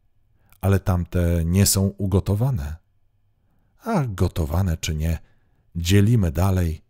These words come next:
jak zaczęliśmy". I rzeczywiście rozdawał dalej po pełnym berecie. Kosz tymczasem opróżniał się. Było w nim już tylko parę garści,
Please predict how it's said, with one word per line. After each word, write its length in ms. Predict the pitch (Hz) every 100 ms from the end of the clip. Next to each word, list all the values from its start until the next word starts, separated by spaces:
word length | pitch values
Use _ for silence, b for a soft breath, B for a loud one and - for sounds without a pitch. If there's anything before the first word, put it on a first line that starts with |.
| _
jak 220 | 110 113
zaczęliśmy". 720 | 87 78 - 67 78 - 67 - _ _ _ _ _ _ B B B B B _
I 100 | 147
rzeczywiście 840 | 113 113 78 64 64 - 65 64 - _ _ _ _ _ _
rozdawał 580 | 90 85 80 80 78 80
dalej 420 | 76 85 82 104
po 180 | 104 76
pełnym 640 | - _ 104 113 107 104
berecie. 640 | 82 71 - - 69 71 78 - _ _ b b b b -
Kosz 200 | 160 -
tymczasem 560 | 110 95 117 - 113
opróżniał 640 | 98 92 85 69 69 67 67
się. 360 | - 69 71 - _ _ _ -
Było 420 | 85 104 123 123
w 140 | 92
nim 240 | 87 92 90
już 440 | 87 95 - - - _ _ -
tylko 380 | 90 85 127
parę 340 | 120 76 76 78
garści, 640 | 78 90 - - - 71